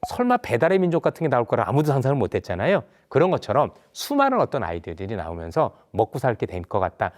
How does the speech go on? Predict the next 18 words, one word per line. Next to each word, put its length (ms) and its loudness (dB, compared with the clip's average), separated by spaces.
요런 200 6
것들이 320 2
어떤 280 0
그때하고 440 0
조금 240 -4
많이 160 -4
다른 260 -2
점 160 0
아닌가라는 840 -2
생각이 300 0
들고요. 440 -2
두 80 -4
번째는 500 2
구십구 300 0
년 120 2
닷컴 280 -2
버블 200 0
때는 320 2